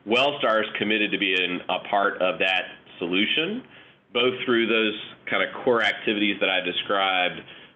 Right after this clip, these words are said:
but also in that we launched, um, our innovation company, Catalyst by Wellstar, with all of that in mind about a year ago. Um, and so in this environment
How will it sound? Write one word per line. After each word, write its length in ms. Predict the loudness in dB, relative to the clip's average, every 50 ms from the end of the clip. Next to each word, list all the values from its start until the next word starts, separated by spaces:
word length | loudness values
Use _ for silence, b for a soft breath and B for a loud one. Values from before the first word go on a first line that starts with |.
| _
but 100 | -4 -2 0
also 420 | 0 0 0 0 2 2 2 2 2 0
in 180 | 0 0 0
that 200 | 0 -2 0 0
we 120 | 0 0 0
launched, 560 | 0 2 2 2 2 0 0 -2 -4 -4 -6 -8 B B B B B B B B -8 -4
um, 180 | -4 -2 -2
our 220 | -2 0 0 0 0
innovation 640 | 0 0 -2 0 0 -2 -2 -2 -2 -2 -4 -2 -2
company, 380 | -4 -4 -4 -2 -2 -4 -2 -2
Catalyst 340 | -2 -2 0 0 0 -2 0
by 120 | -2 -2 0
Wellstar, 840 | 0 0 0 0 0 -2 -4 -2 -2 0 2 2 2 0 0 -2 -6 -8 -4
with 180 | -2 0 0 0
all 380 | 0 0 0 0 2 2 0 2
of 60 | 2
that 200 | 0 0 2 2
in 140 | 0 0 0
mind 320 | -2 0 0 0 0 -2
about 240 | -2 0 0 0 0 0
a 20 |
year 280 | 0 0 0 2 2 0
ago. 400 | 0 -2 -2 -4 -4 -4 -6 -8 -12 -18 B B B B B B B B -10
Um, 340 | -6 -4 -2 -2 -2 -2 -2
and 580 | -4 -2 0 0 2 2 0 0 -2 -4 -8 -10 -14 -10 -4 0
so 360 | 2 2 2 2 2 2 0 0 -2 -6 b b b b b b b b b b _ _ _ _ -4
in 240 | -2 0 2 4 4
this 200 | 4 2 2 0
environment 720 | 0 0 0 2 2 2 2 2 2 2 0 0 0 -2